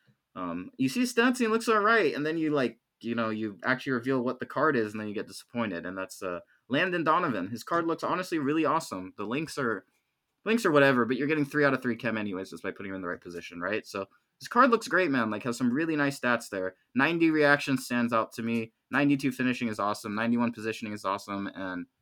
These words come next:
yeah, it just looks like a great card overall, man. Ninety-one stam too. Uh, four star, four star is all right. Um, definitely one to try, I think, and he should be fun. Like, he's not, like, huge in game. He's five eight, so he should feel nice in game, right? So I think, uh, I think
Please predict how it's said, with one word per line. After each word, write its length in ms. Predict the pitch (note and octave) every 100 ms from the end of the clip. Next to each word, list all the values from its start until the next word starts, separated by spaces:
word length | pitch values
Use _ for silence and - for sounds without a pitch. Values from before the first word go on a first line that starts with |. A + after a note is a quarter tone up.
| _
yeah, 140 | - -
it 60 |
just 120 | D#3
looks 140 | F3 F#3+
like 80 | D#3
a 60 |
great 340 | B2 - C3 -
card 180 | C#3
overall, 400 | B2+ A#2 A2 A2+
man. 240 | F#2+ F2+ F#2
Ninety-one 380 | G2 A2+ A2 G2+
stam 360 | - F#2+ F#2+
too. 360 | F#2 F#2+ G2 F#2+ _ _ _
Uh, 80 | F#2
four 240 | - E3
star, 220 | E3+ D#3+ D3+
four 240 | C#3+ C#3
star 200 | - C3
is 80 | A#2+
all 140 | A2+
right. 320 | G#2+ A2 G#2+ - _ _ _ -
Um, 240 | G2 F2+
definitely 340 | F2+ F#3+ A#3+ A#3
one 140 | A3
to 100 | G#3
try, 320 | C#3+ E3+ D#3+
I 60 | G2+
think, 260 | - F#2 F2+
and 100 | A#2+
he 40 |
should 180 | - B3
be 120 | D#4
fun. 340 | - C#3+ B2
Like, 160 | F#2+ F2
he's 160 | A2+ D#3+
not, 240 | G3 D#3+
like, 120 | A2+
huge 360 | - C#3+ D3+ D3
in 120 | D3
game. 220 | C#3+ C#3+
He's 140 | C#3+ -
five 280 | D3+ D3
eight, 380 | B2+ A#2+ A#2+ B2 _ _ _
so 80 | -
he 40 |
should 160 | C#3 -
feel 200 | - A3
nice 260 | C3+ B2+ G2
in 80 |
game, 200 | F2 F2
right? 200 | F2+ G2
So 140 | - G2+
I 100 | -
think, 360 | - D#4+ C#4
uh, 260 | G#3 D#3+ B2 - _ _ _ _ -
I 60 |
think 220 | B3 D4